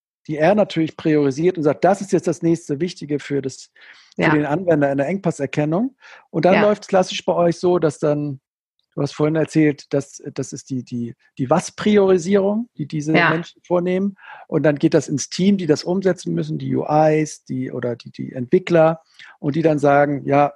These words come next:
Speaker 1: ich sag dir jetzt genau, wie wir das machen und wie wir das vielleicht auch nicht machen."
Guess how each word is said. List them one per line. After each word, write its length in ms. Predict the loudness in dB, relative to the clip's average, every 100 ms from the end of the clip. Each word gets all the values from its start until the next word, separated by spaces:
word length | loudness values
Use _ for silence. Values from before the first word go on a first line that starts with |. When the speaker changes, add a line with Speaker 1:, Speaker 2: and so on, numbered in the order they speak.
| _
Speaker 1:
ich 140 | -8
sag 240 | -2 -2 0
dir 80 | -2
jetzt 180 | 0
genau, 320 | -2 0 2 2
wie 120 | 4
wir 80 | 2
das 200 | 2 -2
machen 320 | -6 -8 -18 -12
und 140 | -4
wie 100 | -2
wir 60 | 0
das 180 | -2 -2
vielleicht 260 | -2 2
auch 100 | 2
nicht 240 | 2 0 -2
machen." 300 | -8 -8